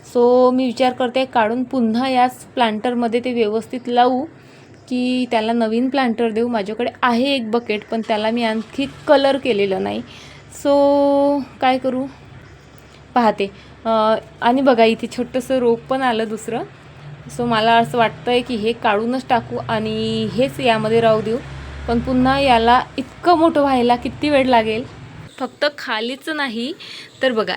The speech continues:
इथे साईडला पण एक नवीन प्लांट आलेला आहे, म्हणजे इथनं कट करून मी हे ग्रो करू शकते. आणि इथे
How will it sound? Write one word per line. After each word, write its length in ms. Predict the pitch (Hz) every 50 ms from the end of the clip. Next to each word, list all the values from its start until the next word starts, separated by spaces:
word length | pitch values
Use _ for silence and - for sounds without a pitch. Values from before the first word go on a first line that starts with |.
| - -
इथे 260 | 233 233 - 262 277
साईडला 520 | 277 - 269 233 214 214 214 226 240 254
पण 220 | 269 262 302 294 294
एक 160 | 294 285 294
नवीन 340 | 277 262 247 254 269 269 277
प्लांट 400 | 269 - 277 254 247 262 262 233
आलेला 340 | 254 233 226 220 226 226 220
आहे, 140 | 226 240
म्हणजे 240 | 262 254 247 233 - -
इथनं 340 | - 254 - - - 269 302
कट 200 | 302 - 302 285 285 -
करून 240 | - 269 262 269 262
मी 100 | 269 269
हे 120 | 262 254
ग्रो 220 | 254 226 240 240 240 240
करू 160 | 240 226 233 240
शकते. 380 | 233 - 233 - - - 285 392 - - - - - - - -
आणि 220 | - 269 285 302 359
इथे 380 | - - 302 269 - - 320